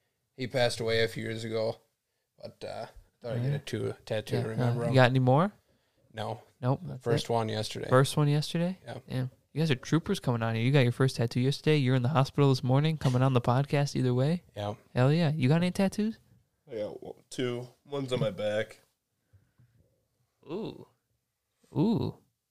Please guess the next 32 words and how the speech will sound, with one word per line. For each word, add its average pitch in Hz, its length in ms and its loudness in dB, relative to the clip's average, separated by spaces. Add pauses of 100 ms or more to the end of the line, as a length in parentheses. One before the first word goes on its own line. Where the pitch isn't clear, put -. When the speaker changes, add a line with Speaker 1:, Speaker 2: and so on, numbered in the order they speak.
(460)
Speaker 2:
Nice. 107 460 -8
Speaker 3:
It's - 100 -8
not 110 200 2
done. 98 300 0
It's - 260 -8
a, 104 180 0 (720)
it's - 100 -20
a 107 80 -6
Reaper 107 340 2
on 101 80 8
a 95 60 2
horse. 101 460 4 (640)
Speaker 2:
Hell 117 160 -2
yeah. 117 220 -2 (920)
What's - 160 -8
the 151 60 0
one 143 120 0
on 135 60 -2
your 123 80 -4
back? 139 400 -6 (580)
Speaker 3:
It's - 80 -16
for 151 80 2
my 139 120 10
cousin 123 340 8
that 98 160 0
passed 101 300 4
away 98 160 4
a 95 40 4
few 98 180 0
years 95 260 2
ago. 95 280 2 (260)
Speaker 2:
All 123 100 -2